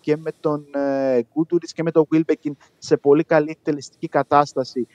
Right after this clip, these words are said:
που μπορεί να δώσει πράγματα, και φυσικά με τον Καλάθι, ο οποίος είναι ο κυρίαρχος όσον αφορά την, ε, δημιουργία της όσο είναι στο παρκέ. Λογικά ο Ολυμπιακός, όσο είναι ο Καλάθι στο παρκέ, θα παίξει under, θα του δώσει το σουτ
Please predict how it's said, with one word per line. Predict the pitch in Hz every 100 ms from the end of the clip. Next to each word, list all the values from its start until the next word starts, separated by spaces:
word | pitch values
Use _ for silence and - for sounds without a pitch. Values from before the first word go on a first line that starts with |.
| _ _
που | 139 131
μπορεί | 135 160
να | 165 147
δώσει | 143 -
πράγματα, | - 156 196 208
και | 185
φυσικά | - - 165
με |
τον | 160
Καλάθι, | 143 143 151 147 147
ο | 135
οποίος | - 151 143 -
είναι | 143 143 143 135
ο | 131 127 120 120 120
κυρίαρχος | - 143 160 151 - - _ _ -
όσον | 143 143 139
αφορά | - 139 139
την, | - 135
ε, | 127 123 120
δημιουργία | 120 131 131 123 156 147
της | - 127 -
όσο | 156 151 - 135
είναι | 135 131 123 113 110 110
στο | 117 -
παρκέ. | - 110 - 202 226 _ - _ -
Λογικά | 190 170 185
ο |
Ολυμπιακός, | 165 156 170 160
όσο | 160 160
είναι | 151
ο |
Καλάθι | 147 143 -
στο |
παρκέ, | 143 143
θα | 151
παίξει | - 147 139
under, | 139 147 139
θα | -
του | -
δώσει | 147 139
το | 147
σουτ | - 147